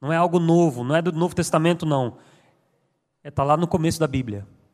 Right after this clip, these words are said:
É o mesmo processo. É a salvação pela graça.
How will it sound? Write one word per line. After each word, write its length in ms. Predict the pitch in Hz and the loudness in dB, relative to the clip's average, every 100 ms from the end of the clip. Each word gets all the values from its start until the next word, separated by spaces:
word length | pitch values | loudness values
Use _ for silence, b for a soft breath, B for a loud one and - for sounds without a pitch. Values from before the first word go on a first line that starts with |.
| _ _ _ - | _ _ _ -10
É 80 | 127 | -6
o 40 | |
mesmo 300 | 123 175 180 | -2 -2 2
processo. 720 | 175 156 - 120 117 - - _ _ _ _ _ _ _ _ _ _ _ _ | 2 2 0 -4 -4 -10 -16 _ _ _ _ _ _ _ _ _ _ _ _
É 60 | 123 | -14
a 40 | |
salvação 380 | 117 139 127 165 | -6 -2 -2 -2
pela 260 | 143 143 139 | -2 -2 -4
graça. 840 | 113 123 123 123 - - 110 87 | -6 -6 -4 -4 -6 -10 -12 -14